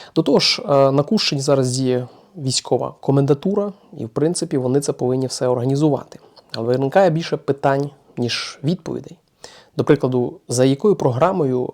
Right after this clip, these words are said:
е, ці діти повинні навчатись? Хто повинен забезпечувати цих дітей?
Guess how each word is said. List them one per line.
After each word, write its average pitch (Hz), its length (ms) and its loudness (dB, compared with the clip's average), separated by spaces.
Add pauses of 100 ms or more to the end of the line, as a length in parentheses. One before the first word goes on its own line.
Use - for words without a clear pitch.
е, - 40 -6 (120)
ці - 180 -6
діти 143 240 -2
повинні 135 360 -2
навчатись? - 680 -6 (320)
Хто - 300 4
повинен 151 380 4
забезпечувати 135 720 -2
цих - 520 -6
дітей? 127 540 -4